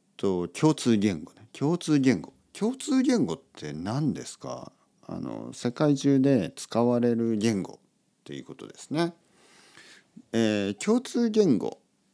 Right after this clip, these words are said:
は一応、その、英語っていうことになってますよね。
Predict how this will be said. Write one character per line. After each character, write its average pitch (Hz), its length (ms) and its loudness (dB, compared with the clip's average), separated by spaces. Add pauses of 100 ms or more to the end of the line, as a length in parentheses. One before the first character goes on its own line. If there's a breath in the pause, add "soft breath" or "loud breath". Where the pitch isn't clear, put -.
は 101 320 2
一 131 380 -2
応、 156 460 4
そ 147 140 -8
の、 135 300 -2 (460)
英 160 140 6
語 190 140 4
っ 190 60 -6 (200)
て - 100 -6
い 82 40 0
う 76 40 -2
こ - 100 -10
と - 120 -10
に - 220 -12 (480)
な 87 100 -6
っ - 40 -16
て - 120 -14
ま - 100 -14
す - 100 -18
よ - 100 -10
ね。 80 140 -10